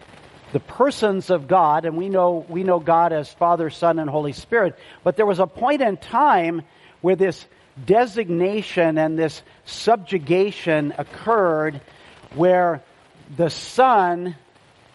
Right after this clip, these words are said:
became subjugated to the Father. And the Father says, "Today, today I have become your Father."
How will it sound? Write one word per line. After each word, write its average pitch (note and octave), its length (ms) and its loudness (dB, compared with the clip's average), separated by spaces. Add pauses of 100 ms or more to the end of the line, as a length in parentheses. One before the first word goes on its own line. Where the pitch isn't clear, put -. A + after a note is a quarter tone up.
(100)
became E3 340 0
subjugated E3 800 -2
to E3+ 140 -2
the C#3 120 -4
Father. D3 560 0 (640)
And E3 460 2 (1300)
the D#3 80 -2
Father G3+ 460 2
says, F#3 360 -2
"Today, E3 1040 0 (680)
today D#3+ 920 2 (1160)
I D#3+ 120 2
have D#3+ 180 0
become D#3+ 360 0
your D3 160 -6
Father." D3 540 0